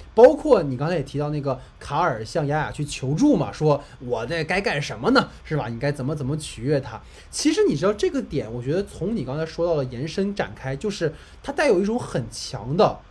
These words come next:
基于性别不对等而带来的一种权力压迫的一种性转版本。你不知道怎么理解，这好像有点绕哈。就是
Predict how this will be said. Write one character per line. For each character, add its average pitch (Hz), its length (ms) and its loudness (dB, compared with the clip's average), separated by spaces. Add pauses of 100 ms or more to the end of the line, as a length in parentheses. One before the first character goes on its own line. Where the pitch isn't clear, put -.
(200)
基 202 280 -4
于 151 200 -4
性 180 480 -2
别 123 260 -6
不 139 260 -6
对 233 280 0
等 117 320 -6
而 117 140 -6
带 185 180 2
来 139 100 0
的 151 80 -6
一 165 40 -6
种 131 160 -8
权 - 280 -10
力 165 140 -4
压 156 220 2
迫 175 200 -4
的 165 60 -2
一 156 40 -4
种 131 100 -4
性 262 400 2
转 - 260 -2
版 117 220 -6
本。 139 120 -4 (680)
你 151 40 -4
不 - 20 -4
知 185 40 4
道 185 60 4
怎 165 40 0
么 165 60 0
理 160 80 0
解， 151 100 -2
这 180 80 0
好 175 120 -4
像 165 40 0
有 185 60 2
点 131 100 0
绕 170 220 6
哈。 98 180 -12 (220)
就 - 100 -2
是 320 120 -4